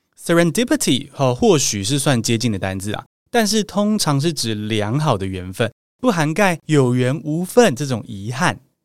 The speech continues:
所以说缘分、龟毛、默契这些字呢，里面满满是中文的思考逻辑跟价值观，很补，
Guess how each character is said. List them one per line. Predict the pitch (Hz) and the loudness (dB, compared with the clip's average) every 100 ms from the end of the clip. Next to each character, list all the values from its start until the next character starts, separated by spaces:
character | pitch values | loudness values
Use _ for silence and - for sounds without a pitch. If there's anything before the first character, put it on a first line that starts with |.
| _ - | _ -6
所 | - | 2
以 | 220 | 4
说 | 185 202 | 6 4
缘 | 143 123 117 139 | 4 2 2 0
分、 | 143 208 196 156 107 104 - | 0 4 6 6 2 -4 -6
龟 | - 170 170 175 | 2 4 4 2
毛、 | 165 117 107 117 | 2 2 2 2
默 | 127 185 196 170 139 | 0 -2 0 2 2
契 | - - | 0 -2
这 | 156 | -2
些 | 156 175 160 | -2 -2 -2
字 | - 165 | -2 0
呢， | 147 143 - - - | 2 0 -4 -20 -8
里 | 120 | -4
面 | 143 196 | 0 0
满 | 165 127 139 | 0 0 0
满 | 196 151 | 0 0
是 | 107 160 | -2 -4
中 | 139 - 165 175 | -2 0 0 2
文 | 123 104 | 0 0
的 | 117 | 0
思 | - 135 | -2 -2
考 | 139 - 95 | -4 -4 -6
逻 | 98 98 104 | -4 -2 -2
辑 | 107 - 98 | -2 -4 -4
跟 | 95 123 | -4 -4
价 | 120 143 110 | -2 -2 -2
值 | 90 104 | -4 -4
观， | 95 117 110 - - _ | -2 -2 -2 -6 -16 _
很 | - 156 208 | -2 0 0
补， | 196 107 | -4 -6